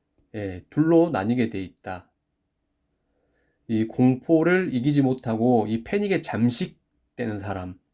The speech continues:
네, 이런 사람들은 상승장이 와도 쉽지 않습니다. 대부분 이만큼이 그렇다면 이만큼은,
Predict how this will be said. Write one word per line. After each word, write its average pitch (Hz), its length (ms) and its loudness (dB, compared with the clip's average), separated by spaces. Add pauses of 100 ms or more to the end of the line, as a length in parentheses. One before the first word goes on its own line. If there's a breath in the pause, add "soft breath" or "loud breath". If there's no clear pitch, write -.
네, 104 100 -6
이런 160 380 2
사람들은 160 640 -2
상승장이 202 560 2
와도 113 640 0 (240)
쉽지 - 380 -6
않습니다. 101 760 -4 (840)
대부분 151 760 4 (420)
이만큼이 156 1000 0
그렇다면 110 880 -4
이만큼은, 139 960 0